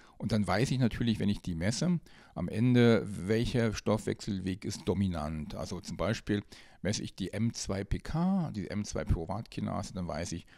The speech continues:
die Glutaminolyse ist dominant. Messe ich zum Beispiel die L-D-H-Isoenzyme, Laktatdehydrogenasen, dann weiß ich, die Glykolyse ist dominant.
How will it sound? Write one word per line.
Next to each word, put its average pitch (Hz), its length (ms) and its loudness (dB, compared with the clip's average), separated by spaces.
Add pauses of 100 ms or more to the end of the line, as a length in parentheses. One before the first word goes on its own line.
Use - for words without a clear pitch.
(260)
die 101 80 -10
Glutaminolyse 104 920 2
ist 71 180 -4
dominant. 76 460 -8
Messe 98 280 -4
ich - 180 -10
zum - 200 -10
Beispiel 85 260 -8
die - 120 -8
L-D-H-Isoenzyme, 104 1300 -2 (280)
Laktatdehydrogenasen, 101 1400 -2
dann 92 120 -2
weiß 87 300 -4
ich, 101 180 -4 (400)
die 95 100 -4
Glykolyse 104 640 2
ist - 180 -2
dominant. 87 540 -4